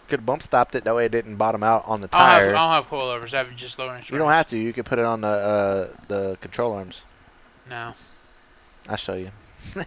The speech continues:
Speaker 2: Yeah.
Speaker 1: You don't have to run bump stops on the, the shock, you can run 'em on the
Speaker 2: It's only the
Speaker 1: control
Speaker 2: rears.
Speaker 1: arms. Yeah.
Speaker 2: And then since they, uh,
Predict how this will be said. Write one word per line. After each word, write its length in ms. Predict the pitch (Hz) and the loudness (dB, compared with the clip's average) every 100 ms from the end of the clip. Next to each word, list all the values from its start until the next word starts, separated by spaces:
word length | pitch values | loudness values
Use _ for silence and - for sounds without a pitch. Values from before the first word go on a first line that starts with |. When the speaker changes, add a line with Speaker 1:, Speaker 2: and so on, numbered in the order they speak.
| - - | -10 -12
Speaker 2:
Yeah. 220 | 120 117 - - | -12 -14 -16 0
Speaker 1:
You 80 | 151 | 4
don't 100 | 165 | 4
have 100 | 160 | 4
to 60 | |
run 160 | 143 127 | 4 4
bump 180 | 120 113 | 4 2
stops 340 | - 113 - | 2 2 2
on 100 | 110 | -4
the, 160 | 101 101 | -2 -4
the 200 | 95 95 | -4 -6
shock, 360 | - 120 104 | 0 2 2
you 100 | 113 | 0
can 160 | 110 107 | -10 -6
run 140 | 104 104 | -4 -6
'em 200 | 98 95 | -8 -10
on 220 | 101 98 | -8 -8
the 280 | 92 90 90 - - | -8 -12 -14 -18 -14
Speaker 2:
It's 120 | - 233 | 0 4
only 180 | 247 | 4
the 100 | 233 | 4
Speaker 1:
control 180 | 214 202 185 | 6 6 6
Speaker 2:
rears. 100 | 180 | 4
Speaker 1:
arms. 260 | 196 196 - - _ _ _ - 147 | 0 -6 -14 -20 _ _ _ -20 -16
Yeah. 120 | 139 | -4
Speaker 2:
And 120 | 190 | 0
then 100 | 190 | 2
since 280 | 175 220 202 | 2 0 -2
they, 240 | - 208 196 | 2 4 4
uh, 380 | 185 175 147 | 6 8 6